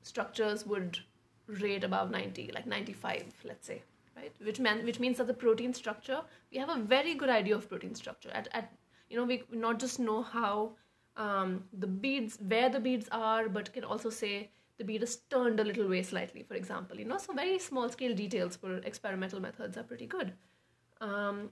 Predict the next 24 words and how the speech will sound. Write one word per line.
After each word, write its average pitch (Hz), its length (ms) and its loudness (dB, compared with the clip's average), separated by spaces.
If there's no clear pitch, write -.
machine 247 340 0
learning 277 260 4
methods 269 380 0
have 233 140 -6
not 185 300 0
been 247 140 -6
that 233 200 -4
good. 285 300 -8
So, - 160 -12
you 247 80 -6
know, 208 200 -4
on 208 120 -4
a 214 40 2
scale 202 320 -2
of 196 80 -4
one 196 220 -2
to 196 100 -4
hundred, 262 420 4
they 208 80 2
perhaps 214 340 -4
score 180 320 -6
seventy-ish, - 920 -10
seventy, - 320 -12
seventy-five. - 480 -16